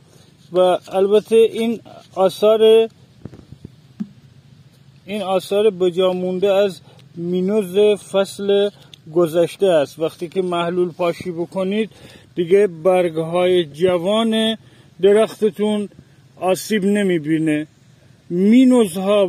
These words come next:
و شته ها مستقیماً با برگ‌های جوان کار دارن، با ساقه‌های جوان کار دارن. درخت مرکبات هم به این شکل هست که سال بعد روی این جوانه‌های امسال میوه تولید می‌کنه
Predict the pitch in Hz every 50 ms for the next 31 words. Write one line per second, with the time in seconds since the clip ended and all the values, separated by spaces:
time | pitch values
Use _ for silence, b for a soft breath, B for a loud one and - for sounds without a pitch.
0 | 165 165 175 208 214 196 - - - - 208 202 - 202 208 208 196 202 220 233
1 | 240 247 247 233 226 220 220 226 233 - - 247 240 226 214 233 240 233 233 233
2 | 233 226 226 208 185 180 190 220 226 220 180 175 202 202 196 190 180 156 190 185
3 | 196 202 202 196 202 151 143 185 202 202 190 214 233 226 202 165 - 170 170 165
4 | 156 151 165 165 165 165 160 156 151 151 180 185 170 - - - 190 185 190 185
5 | 175 190 190 214 226 226 220 214 165 175 196 202 196 220 233 226 190 147 - 165
6 | 156 151 147 143 160 160 160 160 151 143 B B B B B B B B - 185
7 | 196 202 202 185 - - 208 202 196 196 202 202 202 190 - - 196 208 202 220
8 | 240 240 - - 233 233 214 196 196 208 220 233 214 - - 208 196 165 175 175
9 | 175 175 175 170 - - - 156 - - 175 156 135 B B B B B B B
10 | B - - - - 190 202 214 240 247 247 247 233 208 196 233 240 240 240 208
11 | 202 220 214 214 226 240 262 262 262 262 254 247 233 247 247 247 240 233 214 -
12 | _ _ _ - 165 165 156 170 202 214 208 196 208 214 208 208 208 208 196 202
13 | 214 208 214 214 214 190 190 220 214 196 - - 247 247 247 226 202 190 190 190
14 | 185 180 180 156 - 175 180 175 170 170 151 143 165 175 165 139 170 175 165 160
15 | 160 147